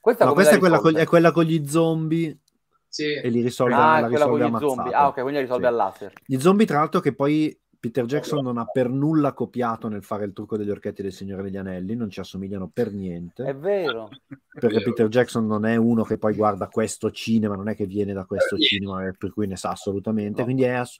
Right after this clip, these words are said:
Speaker 2: cioè, un caso. Se guardate il film e dite, "Ma cazzo, sembrano proprio gli Uruk-hai del Signore degli Anelli", è assolutamente un caso.
Speaker 3: È un caso.
Speaker 2: Sono sicuro che sì, no, cla-, clamoroso, tra l'altro, però è un caso.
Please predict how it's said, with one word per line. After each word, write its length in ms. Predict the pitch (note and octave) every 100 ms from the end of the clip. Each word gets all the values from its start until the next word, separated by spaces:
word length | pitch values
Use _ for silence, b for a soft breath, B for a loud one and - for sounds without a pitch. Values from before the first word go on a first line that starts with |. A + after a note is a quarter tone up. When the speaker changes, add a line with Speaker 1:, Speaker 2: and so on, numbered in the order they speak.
| _
Speaker 2:
cioè, 160 | C3
un 200 | B2 C3+
caso. 280 | - G#2 F#2+
Se 80 | A2
guardate 280 | A#2 D3 D3
il 100 | B2+
film 300 | - B2+ A2
e 40 |
dite, 200 | B2 C3
"Ma 100 | C#3+
cazzo, 260 | - D#3 A2
sembrano 320 | B2 D3+ C#3
proprio 380 | C3+ F#3 E3 B2+ b b b
gli 100 | C3
Uruk-hai 380 | C#3+ D3 - E3+
del 120 | D3+
Signore 260 | - D#3 D3
degli 80 |
Anelli", 420 | D3+ D3 A2+ G2+ - _
è 160 | A2+
assolutamente 680 | G2+ F2+ F2+ E2+ D#2+ D#2 D2
un 100 | D2
caso. 340 | _ _ _ _ _ _
Speaker 3:
È 100 | -
un 140 | F#2 F2+
caso. 720 | G2+ F#2 F#2 F#2 F#2 F2+ E2+
Speaker 2:
Sono 260 | - G#2 F#2+
sicuro 480 | - F#2 G#2 G#2 G2
che 120 | F#2
sì, 220 | - F2+
no, 200 | E2+ D2+
cla-, 200 | - F#2+
clamoroso, 680 | - G#2+ G#2+ A2 G#2 A#2 B2+
tra 140 | G2+
l'altro, 400 | F#2+ F2 F2+ A2+
però 400 | G2 D#2 D2 D#2+
è 40 |
un 100 | C2+
caso. 320 | - - F#2